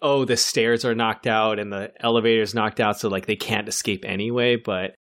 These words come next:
I was gonna ask you guys this question because I think you guys are more familiar. Like, what did you guys think of it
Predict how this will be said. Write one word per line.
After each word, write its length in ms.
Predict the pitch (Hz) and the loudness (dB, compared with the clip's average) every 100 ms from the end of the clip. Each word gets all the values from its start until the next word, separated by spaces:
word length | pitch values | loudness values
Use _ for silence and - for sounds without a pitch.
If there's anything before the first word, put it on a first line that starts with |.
| _ _ 135 | _ _ -2
I 100 | 156 | 0
was 140 | 151 | 0
gonna 180 | 151 147 | 0 0
ask 340 | 123 127 - | 0 -2 -2
you 180 | 113 127 | -2 0
guys 340 | 139 135 135 - | 0 0 -2 -4
this 180 | 139 | -6
question 580 | - - 143 - 156 151 | -4 -2 -2 -2 -2 -2
because 260 | 135 120 107 | -2 -4 -4
I 120 | 107 | -4
think 160 | 127 104 | -4 -2
you 120 | 113 | 0
guys 160 | 107 | 0
are 60 | 117 | 0
more 160 | 104 101 | -4 -6
familiar. 640 | - 104 95 101 131 147 | -6 -6 -4 -4 0 2
Like, 160 | 117 110 | 2 2
what 160 | 120 | 2
did 140 | 123 131 | 0 0
you 80 | |
guys 240 | 123 113 - | 0 0 -2
think 180 | 117 110 | -4 -2
of 100 | |
it 140 | 104 | 0